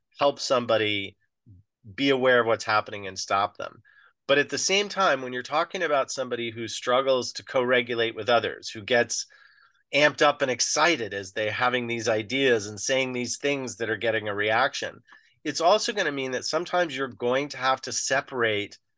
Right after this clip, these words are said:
people and calm them down and re-regulate them in those very basic floor time ways. You know, like,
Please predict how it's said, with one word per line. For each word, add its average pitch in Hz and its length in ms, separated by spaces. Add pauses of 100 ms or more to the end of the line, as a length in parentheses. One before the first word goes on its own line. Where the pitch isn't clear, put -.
(540)
people 104 640 (240)
and 107 160
calm 135 420
them 123 160
down 113 600 (280)
and 110 220
re-regulate 139 800
them 110 160
in 113 100
those 110 240
very 120 320
basic 117 460
floor 110 240
time 104 320
ways. 139 560 (380)
You 135 80
know, 120 180 (220)
like, 131 260